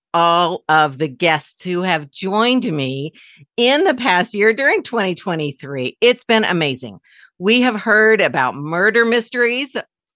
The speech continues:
fictional and factual, some of which have not yet been solved.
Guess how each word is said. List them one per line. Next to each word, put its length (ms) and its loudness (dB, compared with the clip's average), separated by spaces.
fictional 680 2
and 640 -2
factual, 640 0
some 200 2
of 120 -2
which 180 0
have 100 -10
not 200 2
yet 140 0
been 140 -2
solved. 400 2